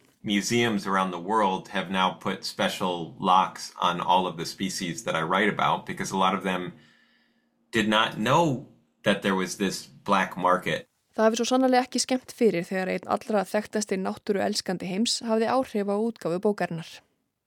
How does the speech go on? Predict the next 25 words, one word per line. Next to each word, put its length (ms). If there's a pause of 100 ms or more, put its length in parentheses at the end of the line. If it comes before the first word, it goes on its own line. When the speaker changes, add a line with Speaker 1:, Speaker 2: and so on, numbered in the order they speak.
(640)
Speaker 2:
Johnson 320
varði 260
níu 240
mánuðum 460
í 80
að 100
koma 240
saman 300
plani 420
fyrir 220
bókina 400
til 140
að 120
kynna 240
fyrir 140
útgefendum 500
sínum. 220 (1120)
Þremur 320
klukkustundum 720
eftir 240
að 80
hann 100
sendi 320
það 240
inn, 140